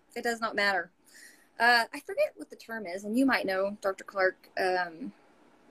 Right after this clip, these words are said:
where their breasts are really far apart. Sometimes they don't make a lot of milk.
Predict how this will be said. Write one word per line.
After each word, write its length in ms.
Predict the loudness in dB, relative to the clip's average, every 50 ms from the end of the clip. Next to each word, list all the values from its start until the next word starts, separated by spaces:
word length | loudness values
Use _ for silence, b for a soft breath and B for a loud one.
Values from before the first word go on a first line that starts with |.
| _ _ -20 -20 -14 -6
where 140 | -2 0 2
their 120 | 2 2
breasts 340 | 2 2 2 2 0 0 0
are 80 | 0
really 220 | 2 2 2 2 2
far 260 | 2 2 0 0 0
apart. 360 | 0 0 2 4 4 4 2
Sometimes 500 | -2 -8 -10 -10 -8 -8 -8 -8 -8 -4
they 280 | 0 0 0 0 0 -6 -12 _ _ -12 -2
don't 240 | -2 -2 -2 -2 -6
make 200 | -10 -12 -10 -10
a 40 | -10
lot 180 | -10 -8 -8 -8
of 60 | -8
milk. 180 | -8 -8 -10